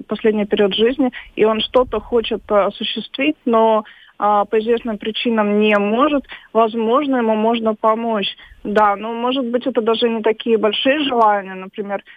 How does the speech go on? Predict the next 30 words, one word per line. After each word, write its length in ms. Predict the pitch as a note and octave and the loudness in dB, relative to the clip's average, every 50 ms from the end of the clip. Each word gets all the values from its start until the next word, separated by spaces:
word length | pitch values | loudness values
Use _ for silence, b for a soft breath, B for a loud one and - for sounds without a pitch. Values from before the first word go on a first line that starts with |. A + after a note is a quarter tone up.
| B B - - | B B -14 -12
может 160 | A3 A3 A3 | -10 -6 -6
быть, 180 | G#3+ G#3 - | -6 -4 -4
выехать 480 | G#3 F#3 G3+ A3+ B3 B3 - A#3 G3+ - | -2 0 2 2 2 0 -2 -4 -4 -4
к 100 | - - | -8 -8
морю. 540 | G#3 G3 F#3+ G3 G3+ G3+ G3 F#3+ F#3+ F3+ - B B B B B B | -6 -4 -4 -4 -2 -2 -2 -2 -2 -2 -6 B B B B B B
А, 340 | - - F#3 F#3+ F#3+ F#3+ F#3+ | -2 0 2 2 2 0 0
вот 180 | F3+ G3 G#3 - | -2 -4 -6 -4
как 180 | - G#3+ - | -4 -4 -2
рассказывала 760 | A#3+ A3+ G#3+ - B3 A3+ G#3 G#3+ G#3 G3+ G3+ G#3 G3+ G3 A#3 | -2 -2 0 2 0 0 2 0 0 2 2 2 2 0 -2
Илза, 520 | - - G#3+ A3 A#3 A#3 A3+ G#3+ G3+ G3 G3 | -2 0 0 2 2 2 0 0 0 0 0
у 80 | F#3 | 2
одного 240 | F#3+ F#3 F#3+ G3 G#3 | 0 0 -2 -4 -4
человека 460 | G#3 - A#3 G#3+ G3+ G3 G3+ - G3+ | -2 0 2 2 2 2 0 -4 -8
было 280 | F#3 F3 G3 F#3+ G3 G3 | -6 -4 -2 -2 0 0
желание, 560 | G3 G#3 G3 G3 G#3 G#3+ A3 A3 G#3 G3 G3 b b b b b b - | 0 2 2 2 2 2 -2 -6 -10 -14 -14 b b b b b b -14
а, 300 | - F#3 G3 G3 F#3+ F#3+ | -12 -10 -10 -8 -8 -6
поехать 380 | - - G3 G3+ G#3+ A#3+ A3 A#3 | -2 0 0 0 0 -4 -4 -2
на 160 | A3 G#3 G3+ | 0 2 2
рыбалку, 600 | G#3 G3+ F#3 G3+ G#3 A3 B3 C4+ C4+ C4 - A#3+ | 2 2 2 2 2 2 2 0 -2 -4 -6 -10
но, 140 | G#3 G3 F#3+ | -10 -10 -14
к 80 | - | -16
сожалению, 1080 | - - - A#3 G#3+ G#3 G3 G3+ G#3 G3+ G3+ G3 F#3+ F#3 F#3+ F3 F3+ F3 F3+ F3+ E3+ F3+ | -16 -10 -8 -6 -4 -2 -2 -2 -2 -2 -4 -6 -4 -2 0 0 0 0 0 -2 -2 0
по 100 | - G3+ | -2 -2
физическому 640 | G3 - A3 G3+ A3+ G#3+ - - - - G#3+ G3+ G3 | 0 2 2 2 2 0 0 -6 -6 -2 -2 -2 0
состоянию 720 | - A3 G3+ - - A3 G3+ G3+ G#3 G#3 G3+ G3 G3 F#3+ F#3 | 0 -2 -4 -2 2 2 4 6 6 4 2 0 -2 -4 -6
он 120 | F#3+ F#3+ | -6 -6
этого 540 | G3 E3 - - - G3 - A3 G3+ G3+ G#3 | -6 -8 -6 -4 -4 -4 -2 0 0 0 0
сделать 420 | G3 F#3+ G3+ G#3 G3+ G3 G3 G3 | 2 2 2 2 4 2 0 -2
не 280 | - G3+ G3 G3 G3 F#3+ | -6 -8 -6 -4 -4 -2
мог, 520 | F#3+ F#3+ F#3+ G3 G#3+ B3 D4 D4+ - - | -2 -2 -2 -2 0 0 0 0 -2 -6